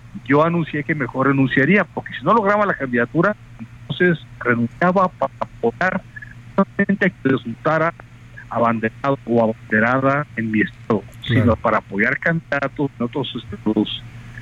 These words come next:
Speaker 1: que busca, que, que en los que estuvo en disputa la gubernatura, que ya hoy sabemos, se ganaron cinco
Speaker 2: Ujú.
Speaker 1: gubernaturas, se perdió, digo, se ganaron cuatro, se perdieron dos, y, y, y, este,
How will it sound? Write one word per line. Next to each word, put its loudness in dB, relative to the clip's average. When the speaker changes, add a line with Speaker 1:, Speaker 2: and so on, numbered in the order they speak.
Speaker 1:
que 4
busca, 4
que, 0
que 2
en -2
los 2
que 0
estuvo 2
en 4
disputa 0
la 2
gubernatura, 2
que -10
ya 2
hoy 0
sabemos, -2
se -14
ganaron -4
cinco -14
Speaker 2:
Ujú. -8
Speaker 1:
gubernaturas, 2
se -10
perdió, 0
digo, 6
se 0
ganaron 2
cuatro, 0
se -2
perdieron -2
dos, 2
y, 0
y, 4
y, 4
este, -6